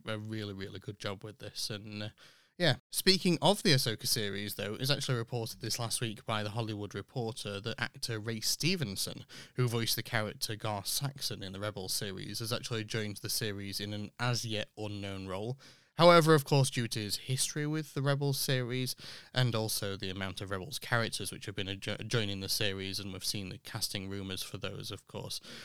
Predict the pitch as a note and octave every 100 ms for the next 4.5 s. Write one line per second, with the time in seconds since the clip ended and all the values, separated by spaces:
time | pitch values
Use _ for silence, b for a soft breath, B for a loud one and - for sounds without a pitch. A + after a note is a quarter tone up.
0 | B - D3 - - - E3+ E3+ - C3+
1 | B2+ C#3+ A#2 A#2 A#2 - - A#2 G#2+ G#2+
2 | G#2 - A#2+ G#2+ G#2+ A2+ G#2 A2+ G#2 G2+
3 | G2+ G2+ G2 F#2+ G2 C#3 - - G2 G2+
4 | - G2 G2 -